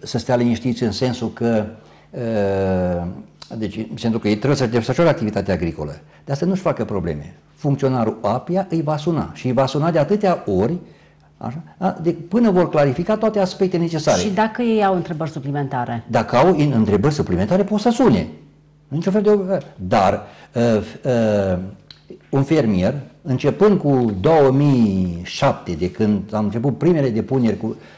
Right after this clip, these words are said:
Speaker 1: cu finanțare din banii europeni, de obicei au rămas cam la același, uh, funcționar apia. Și dacă îl sună, îl sună pe respectiv, nu trebuie să sune, să mă sune pe mine, de exemplu. Sigur că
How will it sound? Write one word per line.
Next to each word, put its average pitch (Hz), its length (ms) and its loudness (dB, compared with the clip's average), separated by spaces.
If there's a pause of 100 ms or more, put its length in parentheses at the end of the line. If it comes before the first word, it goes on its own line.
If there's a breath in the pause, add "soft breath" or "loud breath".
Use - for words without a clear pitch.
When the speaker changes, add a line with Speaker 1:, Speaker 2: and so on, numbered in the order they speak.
(120)
Speaker 1:
cu - 80 -8
finanțare 113 420 2
din 104 220 0
banii 110 260 0
europeni, 92 540 0 (320 loud breath)
de 135 160 0
obicei 196 440 4
au 170 180 4
rămas 180 320 2
cam 175 180 0
la 175 80 2
același, 170 680 0 (540 soft breath)
uh, 151 80 0 (340)
funcționar 143 460 4
apia. 85 460 -4 (640 soft breath)
Și - 160 -8
dacă 160 260 2
îl 143 60 4
sună, 143 640 4
îl 196 80 4
sună 226 540 2 (300)
pe 196 60 6
respectiv, 190 580 4
nu 214 60 6
trebuie 214 260 4
să 190 100 4
sune, 185 400 4
să 143 120 -2
mă 170 100 4
sune 180 200 6
pe 156 120 2
mine, 139 280 4
de 82 80 0
exemplu. 98 280 0
Sigur 170 260 4
că 139 140 4